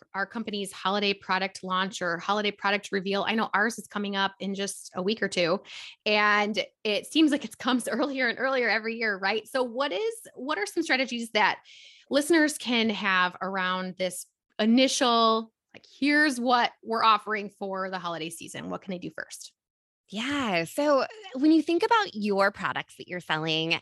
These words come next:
Speaker 2: and what products are going to really hit the mark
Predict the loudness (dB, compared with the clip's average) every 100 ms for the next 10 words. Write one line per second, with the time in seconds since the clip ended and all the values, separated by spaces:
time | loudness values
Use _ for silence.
0 | -4 -6 -4 -2 -4 -6 -10 -10 -6 2
1 | 4 2 2 0 2 0 -4 -6 -4 -2
2 | -2 -2 -4 -4 -4 -2 -2 -4 -2 0
3 | 2 2 0 0 0